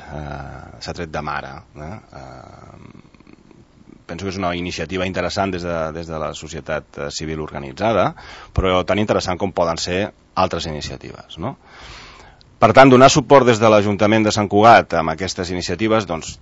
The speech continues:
va, té el sentit que vo-, que alguns volen donar-li, no? Que és, doncs, eh, doncs, fer créixer la seva, el seu projecte polític, no? I en el cas d'Esquerra Republicana, doncs, és absolutament comprensible. És una força independentista que defensa el seu projecte i que en el marc, eh,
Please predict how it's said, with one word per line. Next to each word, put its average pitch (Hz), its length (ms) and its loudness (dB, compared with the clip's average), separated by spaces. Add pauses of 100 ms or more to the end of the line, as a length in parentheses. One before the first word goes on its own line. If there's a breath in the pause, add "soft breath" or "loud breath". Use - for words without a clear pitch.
(140)
va, - 160 -16
té 85 140 -10
el 80 60 -6
sentit 90 280 -8
que 101 160 -4
vo-, 85 240 -4
que 85 80 -2
alguns 87 360 2
volen 78 600 -4
donar-li, 85 480 0
no? 90 160 -6
Que 76 140 -8 (160)
és, 82 80 -10 (100)
doncs, 76 320 -10
eh, 69 680 -10
doncs, 69 240 -16
fer 90 100 -6
créixer 101 540 0
la 90 100 0
seva, 87 300 -4 (500)
el 80 80 -6
seu 92 160 -6
projecte 90 460 -4 (420)
polític, 69 480 -10
no? 90 160 -6
I 104 80 -4
en 73 80 -6
el 73 160 -8
cas 78 160 -8
d'Esquerra 82 400 -8
Republicana, 98 400 -4
doncs, 80 220 -6
és 85 100 -10
absolutament 80 480 -12
comprensible. 78 560 -8
És 76 60 -8
una 71 100 -12
força 78 160 -10
independentista 90 640 -6
que 95 80 -8
defensa 82 240 -12
el 82 80 -10
seu 87 160 -14
projecte 98 400 -6 (380 loud breath)
i 87 80 -10
que 85 100 -6
en 80 80 -4
el 82 80 -6
marc, 85 240 -6
eh, 87 160 -2